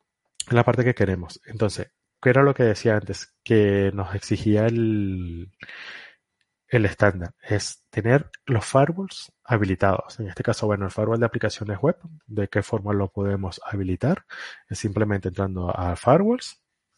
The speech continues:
<clears throat> firewall aplicaciones web, habilitarlo, y en modo firewall, colocarlo en, habilitarlo en modo prevención.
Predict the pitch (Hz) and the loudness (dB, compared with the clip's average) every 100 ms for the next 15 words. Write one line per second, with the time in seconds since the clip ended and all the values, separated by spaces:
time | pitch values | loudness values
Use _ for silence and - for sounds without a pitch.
0 | _ - - _ _ _ _ 139 127 101 | _ -20 -20 _ _ _ _ -2 -2 -2
1 | - 104 101 95 101 92 98 92 113 180 | 0 2 0 0 -2 -2 -4 -2 -2 -2
2 | _ - 101 95 87 - 131 131 170 - | _ 0 2 2 -2 2 4 4 -2 -6
3 | _ _ _ _ _ _ _ - - - | _ _ _ _ _ _ _ -20 -20 -20
4 | - 127 123 127 131 139 - 147 147 170 | 0 4 4 4 2 4 4 4 4 -2
5 | - _ _ - 117 104 131 143 175 175 | -10 _ _ -2 0 2 2 2 0 -4
6 | _ _ _ - 110 113 107 - _ - | _ _ _ -4 -4 -2 -6 -8 _ -2
7 | 110 101 131 143 156 135 110 110 117 120 | 0 2 4 2 0 -4 -2 0 0 0
8 | 117 104 90 - 107 90 | 0 0 -2 -6 -8 -10